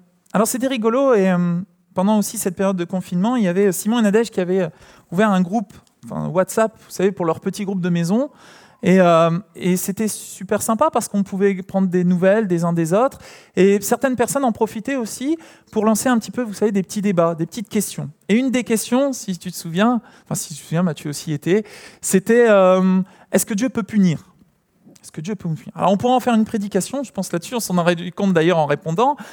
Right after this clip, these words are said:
c'est un sujet assez vaste. Mais la chose que je retiens aujourd'hui de, de tout ça, c'est à quel point finalement la réponse de chacun pouvait varier, que chacun avait une vision différente à la base,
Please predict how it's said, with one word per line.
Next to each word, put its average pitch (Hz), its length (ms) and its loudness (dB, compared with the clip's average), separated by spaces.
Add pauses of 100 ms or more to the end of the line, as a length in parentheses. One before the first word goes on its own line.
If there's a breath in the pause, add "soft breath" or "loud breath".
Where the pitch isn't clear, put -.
c'est - 120 -6
un 151 60 -2
sujet 165 260 -4
assez 165 240 -2
vaste. 247 320 0 (220 loud breath)
Mais 214 120 6
la 247 120 4 (180)
chose - 280 -8
que 254 100 -8
je 214 100 -10
retiens 269 460 -2
aujourd'hui 196 460 -4
de, 185 180 0
de 170 140 -6
tout 185 160 -12
ça, 254 180 -2
c'est 208 260 -6 (300 loud breath)
à 190 160 0
quel 233 180 -2
point 247 320 0
finalement 214 540 0 (300 loud breath)
la 175 100 2
réponse 233 400 -2
de 214 100 -6
chacun 220 540 -2 (360 loud breath)
pouvait 208 260 0
varier, 208 540 0
que 196 100 -10
chacun 240 320 -6
avait 240 160 0
une 202 280 2
vision 202 420 -4
différente 214 540 -4
à 214 60 -2
la 196 140 2
base, 240 380 0